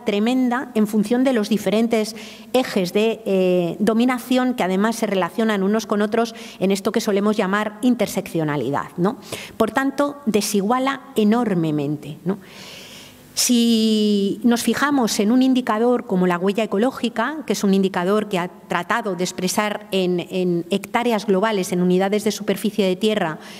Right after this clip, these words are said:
lo que un país o una persona utiliza para sostener los estilos de vida materiales, bueno, pues, eh,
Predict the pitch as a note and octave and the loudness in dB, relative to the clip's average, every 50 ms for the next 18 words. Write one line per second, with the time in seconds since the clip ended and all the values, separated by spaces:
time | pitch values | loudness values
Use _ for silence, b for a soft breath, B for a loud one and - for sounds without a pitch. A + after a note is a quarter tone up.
0 | B B B B B B B G3 G3+ G3 G3 A3+ A3 A#3 A3+ A#3 G3+ G3 G#3+ A#3 | B B B B B B B 0 0 2 2 2 0 0 0 0 0 2 0 2
1 | A#3+ A#3+ A3+ - - G3 G3+ G#3+ G#3+ G#3 G#3 G3 - - A#3 A#3 A3+ G3+ F#3+ F#3 | 0 0 0 -2 0 0 2 0 0 0 -4 -4 -2 -2 0 0 2 0 0 0
2 | F3+ F3 - F#3+ F#3 A3+ A3+ - G#3 - F#3 F3 F3 F3+ - G#3 F#3 - - - | -2 0 0 0 0 0 0 0 -2 -4 -2 -4 -4 -4 -4 -4 -4 -4 -2 -2
3 | F#3+ G3 A3+ A#3 G#3 G3 F3+ - G3 F3+ - G#3 G3 G3+ G#3 G3+ G#3 G#3 G#3+ G#3 | 0 0 0 2 2 0 0 0 -2 -4 0 0 0 0 0 0 -2 -4 -2 -2
4 | G#3 G#3 G#3 G3+ G#3+ G#3+ A#3 B3 B3+ B3 A#3+ A#3+ D4 F4+ - - - B B B | -2 -2 -2 -2 -2 -2 0 0 0 0 0 -2 -2 -4 -8 -12 -16 B B B
5 | B B B B B B B - A3 A#3 A3+ A#3 A#3 A3 A#3 A3 - - F#3+ F#3+ | B B B B B B B -2 0 2 2 0 0 -2 -2 -2 -2 -2 0 0
6 | G3 F3+ E3+ | 0 0 0